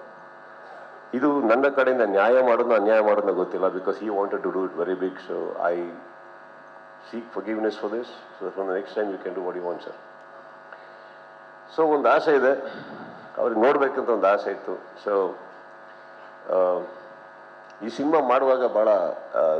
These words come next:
ಖುಷಿಯಾಗಿ ಅವ್ರ ಆಶೀರ್ವಾದ ತೊಗೊಂಡೋದನು. ನನ್ನ ಸಿನಿಮಾದ ಬಹುಶಃ ಫಸ್ಟು ಕಾರ್ಡ್ ಅವ್ರದ್ದೇ ಆಗಿರುತ್ತೆ ಈ ಸಿನಿಮಾದಲ್ಲಿ, ಅದು ಆಗಿರುತ್ತೆ ಅಂತ ನಾನು ಯಾವತ್ತೂ ಅಂದ್ಕೊಂಡಿರಲಿಲ್ಲ. So yeah, this film is going to be special for me, to me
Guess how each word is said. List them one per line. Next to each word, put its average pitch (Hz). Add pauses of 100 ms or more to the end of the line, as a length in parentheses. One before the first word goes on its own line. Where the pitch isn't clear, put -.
ಖುಷಿಯಾಗಿ 117
ಅವ್ರ 95
ಆಶೀರ್ವಾದ 98
ತೊಗೊಂಡೋದನು. 90
ನನ್ನ 87
ಸಿನಿಮಾದ 104 (520)
ಬಹುಶಃ 117
ಫಸ್ಟು 117
ಕಾರ್ಡ್ 113
ಅವ್ರದ್ದೇ 110
ಆಗಿರುತ್ತೆ 90
ಈ 80
ಸಿನಿಮಾದಲ್ಲಿ, 82 (480)
ಅದು 110
ಆಗಿರುತ್ತೆ 110
ಅಂತ 98
ನಾನು 90
ಯಾವತ್ತೂ 95
ಅಂದ್ಕೊಂಡಿರಲಿಲ್ಲ. 82 (1040)
So 135
yeah, 147 (160)
this 123
film 139
is 117
going 113
to 113
be 113
special 107
for -
me, 98
to 98
me 87